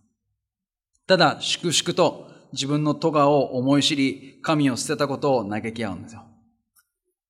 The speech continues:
そのプロセスを通して人々はヤハウェこそ神であるということを知るんですよ。二十五節と二十七、二十五節から最後二十七節。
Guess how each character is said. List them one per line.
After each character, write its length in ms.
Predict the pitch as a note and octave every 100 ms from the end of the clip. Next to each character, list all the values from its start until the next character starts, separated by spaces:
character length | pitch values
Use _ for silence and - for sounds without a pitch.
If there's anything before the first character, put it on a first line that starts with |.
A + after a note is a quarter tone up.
| _ _ _
そ 280 | - - A3
の 140 | B3+ A#3+
プ 160 | A#3
ロ 100 | B3+
セ 120 | A3+
ス 140 | A3 G#3+
を 120 | G#3
通 240 | - A#3+
し 80 | -
て 320 | A3+ G3 A2+ -
人 180 | F#3 E3
々 220 | C#3+ D3
は 320 | D#3+ A2 - - _ _ -
ヤ 180 | D3+ D#3
ハ 60 |
ウ 40 | C3+
ェ 80 | A#2
こ 120 | B2
そ 600 | C3 F#2 - - _ _
神 220 | C#3+ B2
で 100 | A2
あ 100 | A#2
る 100 | A#2
と 80 | G#2+
い 40 |
う 40 | G2+
こ 120 | A2
と 140 | C3+
を 60 | G#2+
知 220 | - -
る 120 | G2+
ん 40 | F2
で 80 | -
す 60 |
よ。 80 | - _ _ _ _ _ _ _ _ _ _ _ _ _ _ _ _ _ _ _ _ _ _ _ _ D#3
二 100 | C#3
十 100 | C3
五 100 | A#2+
節 160 | A2
と 40 | G#2+
二 120 | G#2+
十 120 | G2
七、 200 | F#2+ F#2+
二 120 | C#3+ B2
十 160 | A#2
五 100 | A#2+
節 180 | A#2+ -
か 100 | D3
ら 80 | A#2
最 180 | A2+ F#2
後 80 |
二 80 | G2+
十 120 | F2+
七 220 | F2+ G2+ A#2
節。 300 | A#2+ -